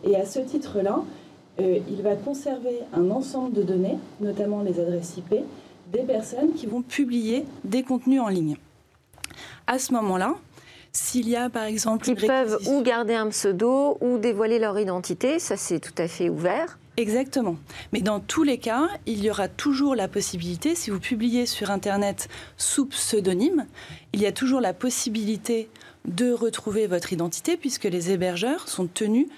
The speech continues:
Speaker 1: de conserver des données d'identification qui permettront, alors que ça soit en cas de contrefaçon ou alors en cas de publication de contenu odieux ou autre, euh, dans le cadre de réquisition judiciaire, de communiquer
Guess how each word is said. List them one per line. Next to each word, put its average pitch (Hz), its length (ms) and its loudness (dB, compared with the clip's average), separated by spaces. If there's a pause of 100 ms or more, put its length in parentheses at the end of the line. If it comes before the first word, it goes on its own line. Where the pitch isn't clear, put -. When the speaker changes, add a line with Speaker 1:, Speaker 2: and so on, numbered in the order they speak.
(220)
Speaker 1:
de 208 280 2
conserver 208 760 -2
des 165 320 0
données 214 260 0
d'identification 175 960 0
qui 339 160 -4
permettront, 190 600 0 (340)
alors 185 220 0
que 220 100 -2
ça 202 160 -2
soit 214 220 -2
en 196 100 0
cas 175 140 0
de 175 60 -18
contrefaçon 202 800 -2 (360)
ou 202 100 2
alors 208 320 2
en 185 60 0
cas 190 140 2
de 185 40 -6
publication 180 640 -2
de 185 60 0
contenu 185 360 -2
odieux 175 460 0 (140)
ou 165 180 -2
autre, - 380 -2 (420)
euh, 180 380 0 (100)
dans 170 380 -2
le 247 60 2
cadre 240 200 -2
de 185 80 0
réquisition 180 580 -2
judiciaire, 170 600 -2 (260)
de 220 220 0
communiquer 214 800 0